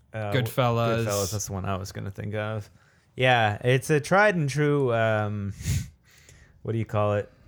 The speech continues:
Speaker 1: Um, template that, uh,
Speaker 2: Oh, that looked bad.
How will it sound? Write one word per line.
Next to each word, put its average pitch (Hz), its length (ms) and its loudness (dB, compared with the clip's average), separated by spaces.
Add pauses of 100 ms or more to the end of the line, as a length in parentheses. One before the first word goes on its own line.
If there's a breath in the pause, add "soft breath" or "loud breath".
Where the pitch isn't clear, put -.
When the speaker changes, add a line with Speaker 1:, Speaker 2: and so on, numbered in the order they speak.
(180)
Speaker 1:
Um, 101 680 -4 (640 soft breath)
template 104 540 -2
that, 95 380 -2
uh, 95 500 -2 (640)
Speaker 2:
Oh, 120 220 -2
that 95 200 -6
looked 90 260 -12
bad. 90 340 -8